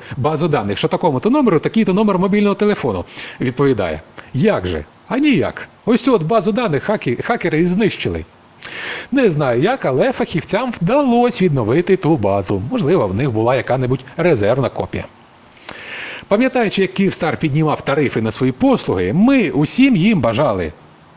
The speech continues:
якщо не здохнути, то збанкрутіти. Ну, ось щось подібне і сталося. З іншого боку, простий народ теж постраждав, бо лишився не тільки без мобільного зв'язку, а й без домашнього інтернету на кілька днів. Хоча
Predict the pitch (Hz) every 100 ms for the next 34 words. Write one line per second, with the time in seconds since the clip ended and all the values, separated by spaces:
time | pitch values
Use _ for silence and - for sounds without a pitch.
0 | - 123 165 214 190 120 107 269 - 180
1 | - 92 226 214 113 185 175 156 156 117
2 | - 87 - - 208 311 233 233 190 -
3 | - - 208 - 180 165 170 160 135 -
4 | 95 87 - 92 - - - - - -
5 | - - 127 240 - 269 277 277 254 -
6 | 214 - 226 214 165 214 - 175 175 170
7 | 151 170 147 127 131 110 151 220 202 180
8 | 143 123 98 - 226 247 226 196 185 190
9 | 180 165 151 - 165 - 165 185 147 175
10 | 135 107 120 - 175 117 104 101 101 104
11 | 104 160 143 107 90 90 - - - -
12 | - - - 110 101